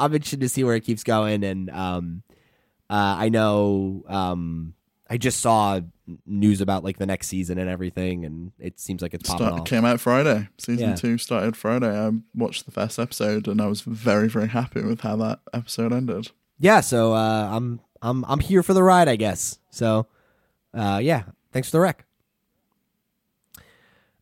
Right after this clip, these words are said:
Speaker 1: Um, okay, so for you, uh, I wanna start with Far Cry five, uh, which you've been playing on Xbox with the, uh, benefit of that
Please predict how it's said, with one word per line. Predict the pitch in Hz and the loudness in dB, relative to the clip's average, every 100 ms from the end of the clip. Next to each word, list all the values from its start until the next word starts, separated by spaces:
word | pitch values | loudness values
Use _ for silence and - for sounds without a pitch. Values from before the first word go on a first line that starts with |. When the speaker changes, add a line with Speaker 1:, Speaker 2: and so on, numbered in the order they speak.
| - | -2
Speaker 1:
Um, | 123 127 127 131 | 2 4 2 2
okay, | 190 330 | 2 2
so | - 160 147 | 2 4 6
for | 135 147 | 4 2
you, | 127 143 359 175 131 135 143 | 2 8 10 12 10 8 2
uh, | 110 117 117 117 - | 0 2 2 0 0
I | 127 | 0
wanna | 196 170 | 2 0
start | - 147 135 127 | 0 2 2 4
with | 123 113 - - - | 4 4 0 -4 4
Far | 135 | 4
Cry | 160 147 | 6 2
five, | - - 110 104 110 147 - _ _ - | 2 4 6 6 4 2 -4 _ _ -2
uh, | 117 110 | 2 4
which | 110 110 | 4 2
you've | 123 117 | 2 0
been | 113 | 0
playing | 120 113 | -2 0
on | 110 | 0
Xbox | 107 113 - 113 101 | -2 -4 0 -2 -2
with | 107 104 - | -2 -2 -2
the, | 107 104 | -2 0
uh, | 101 98 98 - | 0 0 -4 -6
benefit | 110 110 107 113 | 0 0 0 0
of | 107 | 0
that | 110 104 | 0 -2